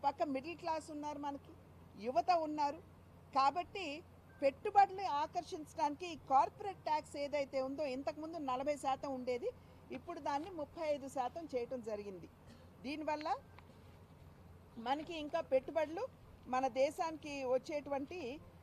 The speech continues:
అవకాశం ఉంటుంది. అదేవిధంగా, ఆ, కొత్తగా ఉద్యోగాల్లో చేరేటువంటి వారికి పీఎఫ్ ఏదైతే ఉందో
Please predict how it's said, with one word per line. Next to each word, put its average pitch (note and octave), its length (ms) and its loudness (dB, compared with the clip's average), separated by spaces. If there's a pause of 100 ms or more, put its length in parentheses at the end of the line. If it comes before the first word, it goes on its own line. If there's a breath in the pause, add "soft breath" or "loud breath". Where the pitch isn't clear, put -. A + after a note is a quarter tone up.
(140)
అవకాశం C4 500 0
ఉంటుంది. G#3 440 -8
అదేవిధంగా, E4 800 -2 (420)
ఆ, B3 440 6 (100)
కొత్తగా E4 520 4 (880)
ఉద్యోగాల్లో D#4+ 580 6
చేరేటువంటి D4 680 -2
వారికి B3 380 2
పీఎఫ్ D4+ 720 -4
ఏదైతే C4 460 2
ఉందో C4+ 440 0